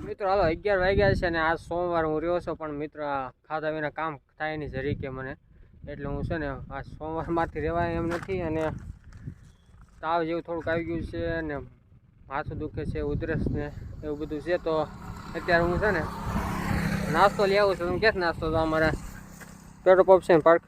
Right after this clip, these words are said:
કેબિન છે, મસ્ત દુકાન છે, નાસ્તો, નાસ્તો લઈ આવું મિત્રો. વાર છોડવો પડશે,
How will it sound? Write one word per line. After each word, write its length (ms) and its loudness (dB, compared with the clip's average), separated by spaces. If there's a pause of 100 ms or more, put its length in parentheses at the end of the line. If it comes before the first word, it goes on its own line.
કેબિન 300 4
છે, 120 -4
મસ્ત 260 2
દુકાન 340 0
છે, 120 -8
નાસ્તો, 300 -4
નાસ્તો 340 0
લઈ 120 -8
આવું 120 -6
મિત્રો. 200 -2
વાર 260 10
છોડવો 300 8
પડશે, 240 -2